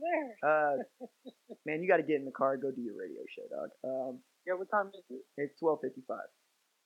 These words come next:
Speaker 1: Yeah, I gotta be there in, like, thirty minutes, so.
Speaker 2: All right. That is Brandon Drum,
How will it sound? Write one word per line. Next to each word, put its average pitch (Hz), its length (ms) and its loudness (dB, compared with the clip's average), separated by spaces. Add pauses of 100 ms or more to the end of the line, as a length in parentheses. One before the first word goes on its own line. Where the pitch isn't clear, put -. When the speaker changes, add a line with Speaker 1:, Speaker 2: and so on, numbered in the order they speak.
(880)
Speaker 1:
Yeah, 147 260 0
I 151 160 -4
gotta 135 240 -6
be 135 160 0
there 127 160 -4
in, 123 60 -14
like, 120 140 -12 (340)
thirty 143 240 0
minutes, 131 260 -2 (140)
so. 330 320 8
Speaker 2:
All 170 60 10
right. 120 200 8 (280)
That 214 200 12
is 185 140 6
Brandon 185 500 2
Drum, 165 380 8